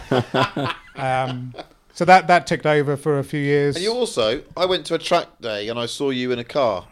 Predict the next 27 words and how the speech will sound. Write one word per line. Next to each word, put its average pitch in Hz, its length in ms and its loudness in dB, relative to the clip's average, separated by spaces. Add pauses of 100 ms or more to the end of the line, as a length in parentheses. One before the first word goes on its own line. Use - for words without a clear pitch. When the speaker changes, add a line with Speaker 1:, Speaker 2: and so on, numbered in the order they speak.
(200)
Speaker 2:
and 131 120 -8
I, 131 40 -4
mem-, 139 200 -10
I - 40 -4
remember 139 200 0
Speaker 1:
Oh, 254 40 8
of 143 60 4
Speaker 2:
thinking, 143 140 0
Speaker 1:
course, 147 120 -2
yeah, 185 80 0
we're 143 40 0
Speaker 2:
I - 20 0
remember 151 120 0
Speaker 1:
missing 160 160 -2
the 139 60 2
Speaker 2:
thinking, 175 160 2
Speaker 1:
obvious - 140 -8
here. 156 120 2
I - 20 2
Speaker 2:
I - 20 2
Speaker 1:
mean, 160 60 -2
Speaker 2:
remember 151 160 0
Speaker 1:
I've 139 80 -2
Speaker 2:
thinking, 151 480 -10 (760)
"That's - 220 -12
nice." 95 320 -12
He's 147 200 -8